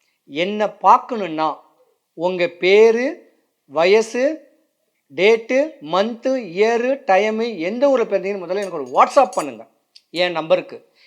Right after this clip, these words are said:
என்னை பார்க்கணுன்னா என்னுடைய வீடு தாம்பரம். தாம்பரத்துல நம்பர் பதிமூணு, திருவள்ளுவர் ஸ்ட்ரீட், எம் இ எஸ் ரோடு, மோதிலால் நகர், கிழக்கு தாம்பரம், சென்னை ஐம்பத்தி ஒம்பது.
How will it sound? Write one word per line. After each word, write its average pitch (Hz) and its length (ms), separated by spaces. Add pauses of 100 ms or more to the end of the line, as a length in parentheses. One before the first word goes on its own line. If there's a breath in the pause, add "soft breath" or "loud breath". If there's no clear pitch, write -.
(140)
என்னை 220 420
பார்க்கணுன்னா 254 640
என்னுடைய 202 400
வீடு 220 680 (180)
தாம்பரம். 156 500 (580)
தாம்பரத்துல 220 680 (200)
நம்பர் 180 440
பதிமூணு, 240 640 (480)
திருவள்ளுவர் 285 580
ஸ்ட்ரீட், 269 400 (380)
எம் 277 420
இ 240 300
எஸ் 240 280
ரோடு, 202 560 (220)
மோதிலால் 262 680
நகர், 208 640
கிழக்கு 269 320
தாம்பரம், 220 540
சென்னை 208 340
ஐம்பத்தி 208 520
ஒம்பது. 156 540